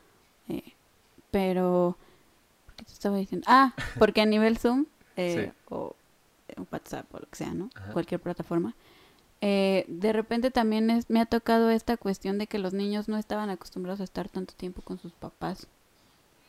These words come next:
Speaker 1: ¿no?
Speaker 2: Ok.
Speaker 1: O en su casa, ¿no?
Speaker 2: No, claro, y
Speaker 1: Porque
Speaker 2: pues los mandaban a las escuelas, claro.
Speaker 1: Ajá, no, y aparte tengo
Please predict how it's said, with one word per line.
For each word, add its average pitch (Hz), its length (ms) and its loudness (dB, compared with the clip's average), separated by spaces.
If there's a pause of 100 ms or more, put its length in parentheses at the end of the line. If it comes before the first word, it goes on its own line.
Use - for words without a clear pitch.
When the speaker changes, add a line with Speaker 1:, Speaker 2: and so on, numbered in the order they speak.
(640)
Speaker 1:
¿no? 208 320 -2
Speaker 2:
Ok. - 160 -14 (160)
Speaker 1:
O 214 60 2
en 202 120 4
su 190 140 -4
casa, 190 400 0
¿no? 190 180 -2
Speaker 2:
No, 262 180 -4
claro, 226 220 -6
y - 20 -4
Speaker 1:
Porque 233 180 0
Speaker 2:
pues - 180 -10
los 110 180 -12
mandaban 240 300 -10
a 92 80 -18
las 87 200 -20
escuelas, - 440 -16 (220)
claro. 226 180 -2
Speaker 1:
Ajá, 294 420 4
no, 262 160 6
y 294 100 6
aparte 269 340 2
tengo 277 580 2